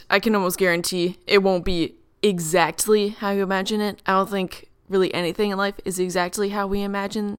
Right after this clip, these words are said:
it, but it'll happen. Just wait and see.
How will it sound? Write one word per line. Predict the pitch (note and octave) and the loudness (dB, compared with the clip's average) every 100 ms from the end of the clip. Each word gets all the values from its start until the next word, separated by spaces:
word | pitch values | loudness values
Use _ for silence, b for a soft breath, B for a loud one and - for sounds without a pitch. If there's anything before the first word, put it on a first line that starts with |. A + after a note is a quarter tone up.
| - | -6
it, | A3 G#3+ _ _ _ _ _ | -4 -4 _ _ _ _ _
but | G3+ E3+ - b b b b _ _ _ _ A#3+ | 6 6 4 b b b b _ _ _ _ 8
it'll | G#3 F#3 | 8 8
happen. | D#3+ - - F#3 - _ _ - | 4 0 -2 -6 -18 _ _ -8
Just | F3 A3 F#3 | 0 0 2
wait | F3+ A3 A3 _ | 0 0 -4 _
and | F#3+ F3+ | -6 -4
see. | E3+ C3 | -4 -6